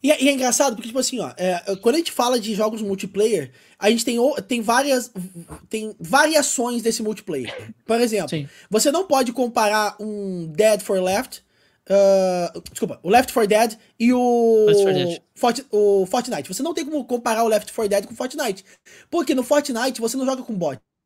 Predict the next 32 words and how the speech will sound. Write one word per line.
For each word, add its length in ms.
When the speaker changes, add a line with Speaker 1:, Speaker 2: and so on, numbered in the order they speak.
Speaker 1:
No 120
Left 280
four 140
Dead 140
você 180
joga. 300
Tá 100
ligado? 360
Isso 240
é 20
uma 120
coisa. 200
É 100
um 80
multiplayer 760
que 140
você 180
também 380
pode 420
jogar 260
single 280
player, 280
que 80
a 80
sua 160
experiência 600
vai 100
ser 220
legal, 280
vai 120
ser 240
boa. 340